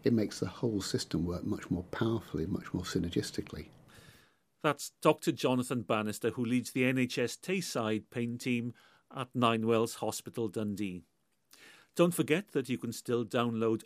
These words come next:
Speaker 2: all editions of Airing Pain from pain concern dot org dot U K,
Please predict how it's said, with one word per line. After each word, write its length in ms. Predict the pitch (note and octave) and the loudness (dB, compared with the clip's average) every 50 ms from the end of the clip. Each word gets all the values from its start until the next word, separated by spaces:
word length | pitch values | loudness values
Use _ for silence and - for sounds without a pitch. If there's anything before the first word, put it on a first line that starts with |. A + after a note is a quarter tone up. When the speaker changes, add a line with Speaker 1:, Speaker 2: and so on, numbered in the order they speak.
| _ - | _ 0
Speaker 2:
all 220 | D#3 F#3 A#3 G3+ | 2 2 4 4
editions 360 | C#3 B2+ B2+ A#2+ - B2 G#2+ | 2 0 0 -2 -2 -4 -2
of 80 | G2+ G2 | 2 4
Airing 320 | A2+ A2 G#2 G#2 G#2+ A2 | 4 4 4 2 0 -2
Pain 380 | - - B2 A#2 A#2 A2+ A#2+ A#2 _ _ _ _ | -2 -2 0 0 0 -2 -4 -8 _ _ _ _
from 260 | - - - B2+ A2 G2+ | -14 -6 -4 -4 -4 -4
pain 280 | - - F3+ E3+ C#3+ | -2 -2 -2 -2 -2
concern 580 | - C3+ B2 - - C3+ C3 B2+ B2+ B2+ B2 B2 _ _ - | -2 -4 -4 -2 0 2 2 2 2 0 -4 -8 _ _ -2
dot 200 | B2+ C3+ - C#3+ | -2 0 0 0
org 320 | A#2 G2 G#2 G#2 G#2 - - _ _ _ | 0 0 0 0 -2 -6 -14 _ _ _
dot 240 | - G#2+ G#2+ G#2 - | -4 -4 -4 -2 -2
U 100 | A2+ A2 | -4 -4
K, 380 | A2 - - F#2+ F2+ F2 F2 | -4 -6 -6 -6 -4 -6 -8